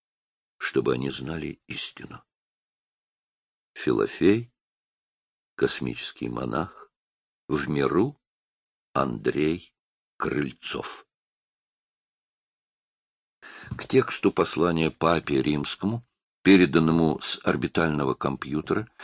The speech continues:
была приложена записка, адресованная редакции газеты «Трибюн». Уважаемый редактор,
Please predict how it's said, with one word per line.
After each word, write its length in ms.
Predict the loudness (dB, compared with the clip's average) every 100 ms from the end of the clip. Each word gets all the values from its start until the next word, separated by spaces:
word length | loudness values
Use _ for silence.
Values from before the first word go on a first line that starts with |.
| -12 4
была 320 | 8 8 8
приложена 640 | 6 8 10 10 8 4 6
записка, 680 | 4 4 2 0 4 6 6
адресованная 1040 | 4 2 2 4 6 8 6 4 4 6
редакции 880 | 4 4 4 4 2 2 6 4 2 _ -4
газеты 600 | 4 4 6 4 4 0
«Трибюн». 640 | 0 0 2 4 2 0 _ _ _ _ _ _ _ _ _
Уважаемый 500 | -2 0 2 2 2
редактор, 640 | 2 0 -2 -4 -10 -10 -12